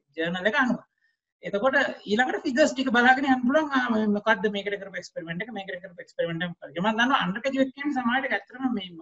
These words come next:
අමාරුයි. ඒක, ඒක නැවිගේට් කරගන්න අමාරු වෙන්න පුළුවන්. අ, එතකොට නමුත් අර, අර, අර අපිට කිය-,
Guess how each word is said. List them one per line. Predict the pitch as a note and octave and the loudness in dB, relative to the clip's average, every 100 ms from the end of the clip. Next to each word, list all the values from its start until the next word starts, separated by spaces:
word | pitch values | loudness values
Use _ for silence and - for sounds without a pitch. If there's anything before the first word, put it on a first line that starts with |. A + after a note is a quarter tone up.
| - _ | -20 _
අමාරුයි. | G3 B3 F#3 C3+ - | -2 2 2 0 -4
ඒක, | D3 C#3+ - | -16 -16 -18
ඒක | D3+ - D#3 D3+ C#3+ | -18 -16 -16 -16 _
නැවිගේට් | D#3+ E3 F#3 A3 A3 | -2 -2 0 -2 0
කරගන්න | G#3+ B3+ B3+ | 0 4 4
අමාරු | G#3 G3 E3+ | 2 0 -4
වෙන්න | D3 _ | -12 _
පුළුවන්. | - _ _ _ _ _ _ _ _ D3 | -20 _ _ _ _ _ _ _ _ -4
අ, | C#3+ C#3+ | -4 -4
එතකොට | - G#3 A#3+ G#3+ | -4 -2 -2 -2
නමුත් | F#3 A3 E4+ - | 2 2 2 4
අර, | A3+ | 4
අර, | G#3 F#3 F3 - | 6 4 0 -6
අර | - - - - _ _ _ _ | -6 -6 -8 -18 _ _ _ _
අපිට | - C#3+ G3+ F3+ - | -16 -8 -2 -2 -2
කිය-, | - E3+ F3 | -6 -4 -4